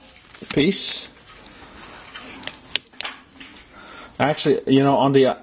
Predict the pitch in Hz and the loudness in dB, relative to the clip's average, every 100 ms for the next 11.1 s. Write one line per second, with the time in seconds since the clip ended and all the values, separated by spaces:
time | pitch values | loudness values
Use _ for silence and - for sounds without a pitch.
0 | - 135 139 113 143 - 143 135 131 117 | -4 0 0 0 -2 -2 0 2 2 2
1 | 113 110 107 - - - - - - - | 2 -2 -10 -12 -10 -10 -14 -18 -20 -20
2 | - - - 135 139 131 135 117 143 - | -20 -20 -2 0 0 0 2 2 0 0
3 | 123 131 151 139 135 147 143 117 127 143 | 2 2 2 0 0 -2 -2 -2 -2 -4
4 | - 139 131 131 120 - - - _ - | -2 2 2 2 0 -2 -16 -20 _ -6
5 | 127 127 131 120 107 117 139 147 147 143 | -4 0 2 2 0 0 2 2 2 0
6 | - 113 117 123 147 156 127 - - _ | -4 -4 -2 0 0 -2 -6 -12 -12 _
7 | _ _ - - _ _ - - - - | _ _ -20 -20 _ _ -14 -12 -10 -4
8 | 120 104 120 110 110 - 120 113 110 101 | -4 0 0 0 -2 2 2 4 4 4
9 | 113 - 117 98 90 87 - 123 - - | 2 0 0 2 2 0 2 2 0 -8
10 | 113 120 117 95 113 110 - 131 135 135 | -2 0 0 2 4 2 2 2 4 2
11 | - | -6